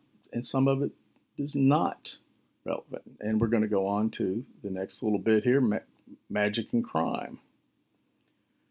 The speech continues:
Magic relates to crime in four distinct ways. Magic can serve as a rationalization for crime. Magic can inspire crime. Magic can cause crime.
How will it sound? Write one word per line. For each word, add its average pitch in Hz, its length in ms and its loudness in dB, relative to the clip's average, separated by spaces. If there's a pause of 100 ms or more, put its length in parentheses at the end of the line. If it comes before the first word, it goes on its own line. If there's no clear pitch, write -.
(160)
Magic 113 420 2
relates 101 380 0
to - 120 -16
crime 110 400 2
in 85 160 -2 (100)
four 101 220 0
distinct 101 520 -4
ways. 127 600 0 (240)
Magic 104 400 0
can 104 160 -2
serve 104 360 -2
as 98 140 -4
a 101 60 -4
rationalization 95 1000 -2
for - 100 -14
crime. 165 500 0 (760)
Magic 90 460 -4
can 98 220 -4
inspire 92 520 -2
crime. 135 580 0 (760)
Magic 95 420 -6
can 90 200 -10
cause 110 420 0
crime. 143 560 0